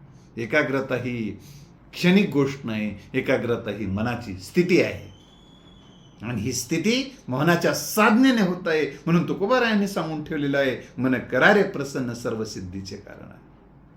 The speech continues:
मन, मन करारे प्रसन्न म्हणजे मन एकाग्र करा, हा एक अर्थ आहे त्याचा. मित्रो, अशा विषयाच्या अनुषंगाने आपण अजून बोलणार आहोत, वाचनाच्या अनुषंगानं बोलणार आहोत.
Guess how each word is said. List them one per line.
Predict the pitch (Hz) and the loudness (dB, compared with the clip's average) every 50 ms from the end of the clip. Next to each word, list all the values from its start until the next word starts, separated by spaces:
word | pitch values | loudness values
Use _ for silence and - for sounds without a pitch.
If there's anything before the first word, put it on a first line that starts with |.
| - - - - - - - _ - - _ - - - 104 | -20 -20 -20 -20 -20 -20 -20 _ -20 -20 _ -18 -12 -8 -4
मन, | 107 120 131 135 131 123 107 - - - - - - | -2 0 0 0 0 -2 -4 -6 -12 -18 -20 -18 -14
मन | 95 104 107 120 135 | -8 -6 -2 -2 -2
करारे | 135 135 135 131 135 139 143 143 147 165 202 220 - - - - _ - - - - | -2 0 2 2 4 4 6 4 4 2 2 -2 -6 -10 -18 -20 _ -20 -18 -10 -8
प्रसन्न | 131 135 135 - 240 247 277 | -6 -4 0 4 4 6 6
म्हणजे | 277 277 277 240 | 6 4 4 4
मन | 226 233 262 269 | 4 6 6 8
एकाग्र | 269 247 - - 285 302 311 302 359 330 | 8 6 6 6 6 6 6 6 4 0
करा, | - - 254 240 | 2 2 2 4
हा | 220 196 190 190 185 | 4 4 4 2 2
एक | 185 190 190 - 160 | 2 0 0 0 0
अर्थ | 135 131 131 131 - | 0 0 -2 -2 -4
आहे | 123 113 110 | -4 -4 -6
त्याचा. | 104 101 98 98 104 101 - - - - - - - - - - - - - - - - - - _ - - - - - _ - - - - - - | -6 -10 -12 -14 -16 -18 -20 -20 -20 -20 -20 -20 -20 -20 -20 -20 -20 -20 -20 -20 -20 -20 -20 -20 _ -20 -20 -20 -20 -20 _ -20 -20 -20 -18 -14 -12
मित्रो, | 98 90 92 92 92 95 - - - - - - - - - - - - - | -12 -10 -10 -10 -12 -12 -16 -20 -20 -20 -20 -20 -20 -20 -20 -20 -20 -20 -16
अशा | - - - 175 156 151 147 143 156 - - - | -14 -12 -12 -12 -14 -14 -16 -18 -20 -20 -16 -12
विषयाच्या | 117 104 92 101 139 143 - 190 175 165 - 147 135 120 | -10 -8 -6 -4 -2 -2 -2 -2 -2 -4 -6 -6 -6 -6
अनुषंगाने | 110 110 104 107 - 104 107 107 104 104 | -6 -6 -8 -8 -10 -10 -8 -6 -6 -6
आपण | 98 - - 104 | -8 -8 -10 -12
अजून | 101 98 95 110 127 139 123 | -12 -10 -10 -10 -10 -10 -10
बोलणार | 95 92 87 92 95 95 | -10 -10 -10 -12 -12 -14
आहोत, | 92 - - - - - - - - - - - - - - - - - - - | -16 -18 -18 -20 -20 -20 -20 -20 -20 -20 -20 -20 -20 -20 -20 -20 -20 -20 -18 -12
वाचनाच्या | 98 98 - 95 - 143 160 165 170 165 | -10 -8 -8 -8 -6 -6 -6 -6 -6 -6
अनुषंगानं | 143 127 120 - - - - 117 113 - 110 - | -8 -8 -8 -10 -12 -14 -14 -14 -14 -16 -16 -16
बोलणार | - 104 101 - - 53 52 | -14 -14 -14 -14 -16 -16 -18
आहोत. | 55 57 | -18 -20